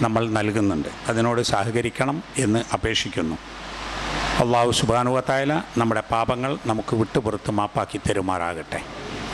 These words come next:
റഹ്മാനായ അള്ളാഹുവേ, ഞങ്ങളിൽ നിന്ന് വന്നു പോകുന്ന തെറ്റുകുറ്റങ്ങൾ നീ ഞങ്ങൾക്ക് മാപ്പാക്കി തരണമേ. രോഗങ്ങൾ കൊണ്ട് കഷ്ടപ്പെടുന്ന ആളുകളുടെ എല്ലാ രോഗങ്ങളെയും അള്ളാഹുവേ, നീ ശിഫയാക്കി തരണമേ.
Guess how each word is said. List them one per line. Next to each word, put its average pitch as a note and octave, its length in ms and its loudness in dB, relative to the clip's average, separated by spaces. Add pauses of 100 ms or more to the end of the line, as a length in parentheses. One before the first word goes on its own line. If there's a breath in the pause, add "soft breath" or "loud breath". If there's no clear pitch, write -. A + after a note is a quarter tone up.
(200)
റഹ്മാനായ A2+ 520 2 (100)
അള്ളാഹുവേ, B2 440 4 (260)
ഞങ്ങളിൽ A#2 380 2
നിന്ന് A2+ 200 0
വന്നു B2 260 0
പോകുന്ന G#2+ 340 0 (300)
തെറ്റുകുറ്റങ്ങൾ B2 680 0 (200)
നീ C#3 100 2 (120)
ഞങ്ങൾക്ക് G#2+ 440 0 (200)
മാപ്പാക്കി A2 500 -2
തരണമേ. F2 460 0 (880)
രോഗങ്ങൾ C#3+ 500 4
കൊണ്ട് B2+ 260 2
കഷ്ടപ്പെടുന്ന B2 640 0
ആളുകളുടെ A2+ 360 0 (200)
എല്ലാ A#2 180 4 (140)
രോഗങ്ങളെയും A2+ 680 0 (160)
അള്ളാഹുവേ, A2 420 0 (120)
നീ A2 80 2 (100)
ശിഫയാക്കി B2 640 0
തരണമേ. F2+ 480 0